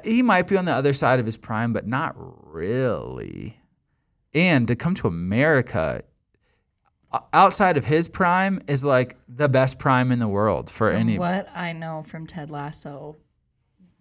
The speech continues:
Speaker 2: they, you don't do that. 'Cause Roy was always like,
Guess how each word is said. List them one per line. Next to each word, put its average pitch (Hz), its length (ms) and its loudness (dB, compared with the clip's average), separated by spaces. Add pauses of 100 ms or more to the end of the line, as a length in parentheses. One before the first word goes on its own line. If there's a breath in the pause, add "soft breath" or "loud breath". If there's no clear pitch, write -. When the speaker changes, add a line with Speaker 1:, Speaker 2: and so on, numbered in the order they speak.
(400)
Speaker 2:
they, 160 240 -16 (280)
you 170 80 -20
don't - 280 -20
do 147 100 -20 (120)
that. - 240 -20 (1600)
'Cause 170 220 -16
Roy 170 400 -8
was 160 160 -14
always 131 240 -14
like, - 160 -20